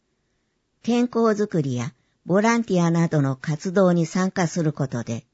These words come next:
ポイントがたまり、市民の意欲的な社会参加を促進、支援する取り組みのこ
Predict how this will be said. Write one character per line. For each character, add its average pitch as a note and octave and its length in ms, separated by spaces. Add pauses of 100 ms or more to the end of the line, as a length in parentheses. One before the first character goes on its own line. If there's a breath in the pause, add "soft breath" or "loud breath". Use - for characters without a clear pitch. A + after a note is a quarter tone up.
ポ F#3+ 160
イ G#3 80
ン G#3 60
ト E3 160
が D3+ 120
た C3+ 160
ま A2 160
り、 - 160 (1000)
市 B3 240
民 G#3+ 280
の E3 200
意 E3 100
欲 G#3+ 260
的 G3+ 260
な F#3 160
社 F3 200
会 A3 220
参 F#3+ 280
加 G#2+ 160
を A2+ 80
促 - 280
進、 C3+ 340 (460)
支 G3+ 220
援 A3+ 180
す G3+ 160
る F3+ 160
取 E3 280
り F#3 40
組 D3+ 220
み C3+ 40
の A#2+ 120
こ D#3+ 140